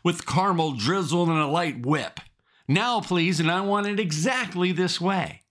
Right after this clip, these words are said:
Because of this and other reasons, I believe people are moving to what I call customized versions of Christianity. God created us in his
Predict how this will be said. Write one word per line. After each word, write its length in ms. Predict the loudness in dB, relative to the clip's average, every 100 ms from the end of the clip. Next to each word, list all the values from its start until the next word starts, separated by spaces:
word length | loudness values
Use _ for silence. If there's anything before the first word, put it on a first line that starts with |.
| _ _ _ _ _ _ _ _ _ -4
Because 560 | -2 0 0 0 0
of 260 | -2 -2 0
this 360 | 0 0 -2
and 160 | 0 0
other 220 | 0 0
reasons, 580 | 0 2 0 -2 -2 0
I 220 | 0 0
believe 340 | 0 2 2 2
people 340 | 0 0 0
are 120 | 0
moving 520 | 2 2 2 0 0 0
to 120 | 0
what 280 | 0 0 0
I 180 | -2
call 360 | -2 -4 -4 -6
customized 960 | -6 -4 -4 -4 -4 0 0 0 0 -2
versions 680 | -2 0 2 0 0 -2 -2
of 220 | -2 -2 -2
Christianity. 880 | -2 -2 0 0 0 -2 -6 -12 _ _ _ _ _ _ _ _ _
God 300 | -2 -2 -2
created 500 | -2 0 0 0 0
us 180 | 0 0
in 140 | 0 0
his 300 | 0 -2